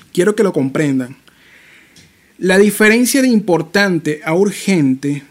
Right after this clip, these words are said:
lo determina varios, varios elementos. El primer elemento que lo puede determinar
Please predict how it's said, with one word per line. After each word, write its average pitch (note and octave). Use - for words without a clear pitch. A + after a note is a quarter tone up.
lo F#3+
determina F#3+
varios, F3+
varios E3
elementos. D#3
El D#3
primer F3+
elemento G#3+
que A3
lo E3+
puede F#3+
determinar G3+